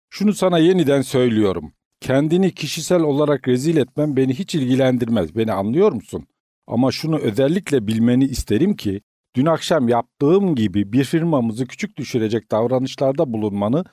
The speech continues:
kesinlikle yasaklıyorum." Christian ağabeyinin bu sözlerine yanıt vermedi. Ellerini seyrelmeye başlamış olan kızılımsı sarı saçları arasında gezdirdi.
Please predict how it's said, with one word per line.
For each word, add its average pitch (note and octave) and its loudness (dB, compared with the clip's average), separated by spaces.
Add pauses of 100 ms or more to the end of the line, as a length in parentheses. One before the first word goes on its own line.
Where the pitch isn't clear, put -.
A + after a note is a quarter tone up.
(260)
kesinlikle C#3+ -2
yasaklıyorum." F#2+ -2 (1040)
Christian F#3 0
ağabeyinin D#3 2
bu F3+ -4
sözlerine A2+ 0
yanıt G#2+ -2
vermedi. E2+ -4 (360)
Ellerini D3 2
seyrelmeye C#3 2
başlamış C#3 -4
olan A2+ -2
kızılımsı B2+ -4
sarı D3 -4
saçları G#2+ -4
arasında G#2 -4
gezdirdi. E2 -6